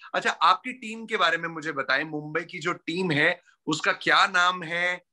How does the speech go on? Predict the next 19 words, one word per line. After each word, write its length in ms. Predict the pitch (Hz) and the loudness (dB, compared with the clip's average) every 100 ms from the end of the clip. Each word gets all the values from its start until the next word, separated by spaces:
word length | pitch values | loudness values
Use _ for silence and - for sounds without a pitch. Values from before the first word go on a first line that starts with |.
| _ _ | _ _
और 160 | 156 165 | -2 -2
कौन-कौन 500 | - 147 156 185 208 | -2 -2 0 0 2
आपकी 280 | 185 - 190 | 2 0 -10
टीम 260 | 180 175 | -10 -4
में 100 | 175 | -2
है? 100 | 170 | 0
आप 380 | 175 156 185 147 | 2 2 2 -2
definitely 760 | 147 147 185 185 196 190 143 143 | -2 0 -4 -4 -8 -8 -8 -2
मेल 200 | 151 170 | -2 0
कैप्टन 400 | 170 156 190 170 | 0 0 -2 -6
हैं 100 | 175 | -6
टीम 200 | 156 151 | -8 -2
के 100 | 165 | -2
और 80 | |
फीमेल 260 | 160 156 160 | -2 -4 0
कैप्टन 380 | 160 151 170 165 | 0 0 -4 -6
शिल्पा 340 | 151 139 147 | -4 0 2
राव 280 | 143 170 143 | 4 2 -2
हैं, 120 | 151 | -10